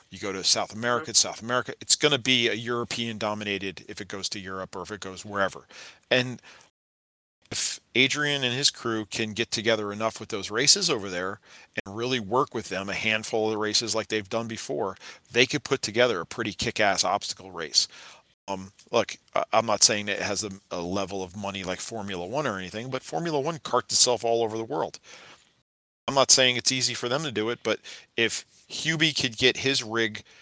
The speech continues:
from, uh, Ohio up to Canada, you know, someone can get a rig from Poland or from France to Sweden or maybe even to, uh, Denmark or something that's either a little closer.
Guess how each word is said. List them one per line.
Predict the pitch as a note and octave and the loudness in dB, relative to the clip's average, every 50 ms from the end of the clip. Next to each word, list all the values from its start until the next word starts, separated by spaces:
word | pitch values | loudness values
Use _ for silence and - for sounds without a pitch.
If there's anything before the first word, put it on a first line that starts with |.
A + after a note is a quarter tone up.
| - _ | -20 _
from, | _ - - - A#2 A2+ A2 G#2+ G#2 G#2 G2 _ _ _ _ _ _ _ _ | _ -8 -2 0 2 2 2 0 -4 -8 -12 _ _ _ _ _ _ _ _
uh, | - G2 - | -2 -2 -2
Ohio | G#2+ F#2+ - - - B2 B2+ B2+ A#2+ A#2+ A#2+ | -2 -4 2 8 10 10 12 10 8 6 2
up | - - B2+ | 0 -2 -4
to | - A2 | -4 -4
Canada, | - - - B2 A2+ A2+ G#2 F2 F2 F2 F2+ - _ _ _ _ _ _ _ _ _ _ _ _ - | -2 0 2 4 2 2 2 -2 -4 -8 -8 -10 _ _ _ _ _ _ _ _ _ _ _ _ -4
you | A2+ | 2
know, | |
someone | G#2 - - C3 C3 C3 A#2+ | 2 4 2 2 0 -4 -4
can | - - A#2 | -6 -6 -6
get | A2 G2+ A#2+ B2 A2+ - | -6 -2 0 0 0 0
a | A2 | -4
rig | A2 G#2 A#2+ A#2 A2 G#2+ | -6 -4 -4 -4 -4 -4
from | - - - A#2 A2+ G#2+ G#2+ G#2 G#2 - - - _ _ _ _ _ _ _ | -4 -2 0 0 0 -2 -2 -6 -10 -14 -16 -20 _ _ _ _ _ _ _
Poland | C3 C3 B2 A2+ A2 G#2+ A2 G#2 - _ _ _ _ - | 2 2 2 0 -2 -4 -8 -14 -16 _ _ _ _ -12
or | G#2+ G#2 | -8 -6
from | - - G#2+ G2 | -6 -6 -4 -4
France | - - - B2 B2 A#2 G#2+ G#2 G#2+ - - - - - _ | -6 0 2 4 4 4 2 2 2 2 2 2 0 -4 _
to | - A2 | 0 2
Sweden | - - - - A#2+ A#2 A2 G#2 A2 A2 A2 A2 - | 4 4 4 4 0 -4 -4 -4 -6 -12 -14 -12 -10
or | - G#2+ G#2 G#2 | -6 -4 -4 -2
maybe | A2 A2+ G#2+ G#2 A2 | -2 -4 -4 -4 -6
even | A2 G2 A2+ A2+ G2+ A2+ G#2+ | -6 -6 -6 -6 -6 -6 -2
to, | - - A2+ G#2+ G#2 G2 - | -2 -2 0 0 -2 -2 -2
uh, | F#2+ G2+ G2+ G2 F#2 | -2 -2 -2 -2 -2
Denmark | F2+ - A#2 A2+ A2 G#2 G#2+ G#2 - - | 0 0 0 2 0 -2 -2 -2 -4 -2
or | G2 | 2
something | - - B2 A2+ - A2+ G#2+ | 2 2 2 0 -4 -6 -6
that's | G#2+ G2 - - | -6 -4 -2 -4
either | A2+ G2+ A2 G#2 G2+ - - - - - _ _ | -4 -4 -8 -10 -10 -12 -16 -20 -20 -20 _ _
a | G#2+ | -4
little | G#2 A2+ G#2+ G#2+ | -4 -4 -4 -4
closer. | - - - A#2+ A2+ - G2+ E2 | -6 -2 -2 -2 -2 -2 -6 -8